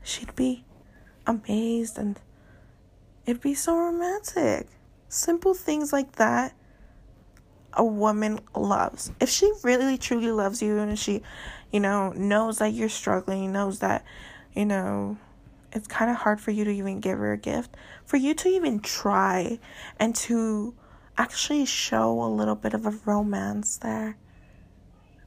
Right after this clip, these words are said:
she will just melt.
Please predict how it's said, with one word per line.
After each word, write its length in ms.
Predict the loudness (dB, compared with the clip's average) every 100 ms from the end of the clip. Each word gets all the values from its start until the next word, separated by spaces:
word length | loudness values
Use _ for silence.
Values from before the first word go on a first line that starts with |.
| -20 -20 -20 -20 -20 -18 -18 -20 -20 -20 -20 -18 -8
she 480 | -6 -2 -2 -2 -6 -16 -20 -20 -20 -20 -20 -2
will 160 | 0 2
just 340 | 2 0 -4 -14 -20 -20 -20 -18 -16 -16 -12 -2 -2 -2 0
melt. 640 | 4 4 4 2 -2 -10